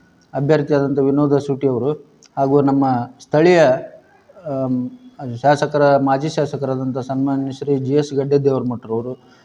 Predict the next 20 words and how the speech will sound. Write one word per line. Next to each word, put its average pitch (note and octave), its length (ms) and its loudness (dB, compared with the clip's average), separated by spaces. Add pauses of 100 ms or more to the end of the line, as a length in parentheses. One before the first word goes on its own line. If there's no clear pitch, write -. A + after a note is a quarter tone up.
(160)
ನಮ್ಮ C#3+ 280 2
ಜಿಲ್ಲಾಧ್ಯಕ್ಷರಾದಂಥ C#3 1040 2
ಫಕೀರಪ್ಪ C#3 600 -2
ಹೆಬ್ಸೂರ್ C3 400 -2
ಅವರು, A#2+ 460 -4 (360)
ಅದೇ C3+ 240 2
ಥರನಾಗಿ C#3 680 2
ರಾಮಕೃಷ್ಣ C3 580 -2
ದೊಡ್ಡಮನಿ C3+ 400 0
ಅವರು, A#2 420 -4
ರಾಮಣ್ಣ D3 380 2
ಲಮಾಣಿ C#3 380 2
ಅವರು, A#2+ 280 -2 (480)
ಅದೇ D3 180 0
ಥರನಾಗಿ C#3+ 440 2
ಶ್ರೀ C#3 300 0
ಗುರುನಾಥ್ C#3 460 0
ದಾನಪ್ಪನವರು C3 580 -2 (420)
ಹಾಗೂ D3 240 4
ಸಮಾಜದ, D3 680 2